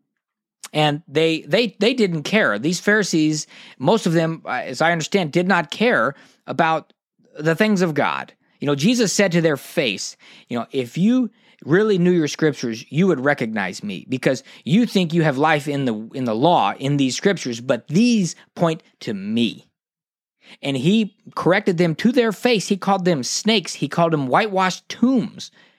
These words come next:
A whitewashed tomb. Can you believe that? That's what's in there. Dead bones.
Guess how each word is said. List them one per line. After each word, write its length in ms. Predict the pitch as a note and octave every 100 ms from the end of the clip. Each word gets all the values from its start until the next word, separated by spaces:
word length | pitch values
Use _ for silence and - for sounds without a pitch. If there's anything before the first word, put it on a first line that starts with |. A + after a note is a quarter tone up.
| -
A 60 | D3
whitewashed 600 | A3 B3+ A3 A3+ G#3+ -
tomb. 340 | A#3+ A3+ C#3+
Can 120 | F#3
you 80 | G#3+
believe 240 | A3+ B3
that? 300 | A3 G#3+ A#3+ _ _ _ _ _ _
That's 180 | F#3 F#3+ -
what's 220 | G#3+ -
in 100 | A#3
there. 260 | F3 G2 - -
Dead 260 | G3 F3+
bones. 560 | D#3 G#3+ C#3 D#2 -